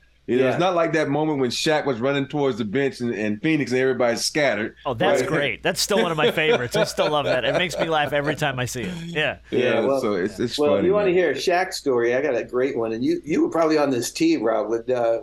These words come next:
Speaker 2: this happened. Um, you know, Shaq, for all of his giganticness as a person,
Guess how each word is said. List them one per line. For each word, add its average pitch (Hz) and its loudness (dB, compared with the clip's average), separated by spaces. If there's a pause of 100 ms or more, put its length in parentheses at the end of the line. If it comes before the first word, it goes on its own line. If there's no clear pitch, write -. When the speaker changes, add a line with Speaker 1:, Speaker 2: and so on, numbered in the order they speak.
Speaker 2:
this 127 0
happened. 120 -2 (420)
Um, 117 0
you 139 2
know, 127 2
Shaq, 190 0
for 147 0
all 196 2
of 185 0
his 135 -2
giganticness 127 0
as 113 0
a 113 0
person, 107 0